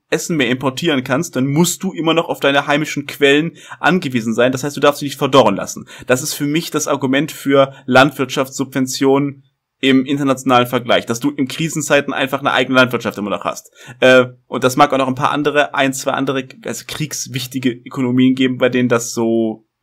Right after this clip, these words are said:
hält. Aber es wäre hilfreich, wenn er genau sagt, was er damit meint, äh,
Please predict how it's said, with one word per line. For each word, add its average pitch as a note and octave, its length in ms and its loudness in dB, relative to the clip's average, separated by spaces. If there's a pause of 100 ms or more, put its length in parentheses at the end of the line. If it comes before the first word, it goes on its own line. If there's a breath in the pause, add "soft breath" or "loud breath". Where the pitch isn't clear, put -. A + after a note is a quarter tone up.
(120)
hält. A#2 400 2 (200 loud breath)
Aber C#3 300 6 (220 loud breath)
es C#3+ 180 -8
wäre E3 180 0
hilfreich, F3+ 400 -2
wenn E3 100 -4
er E3 140 -4
genau D#3 420 -2
sagt, D3 400 2
was B2+ 100 -6
er C3 80 -6
damit C3 280 0
meint, C#3 380 -2
äh, G2 340 2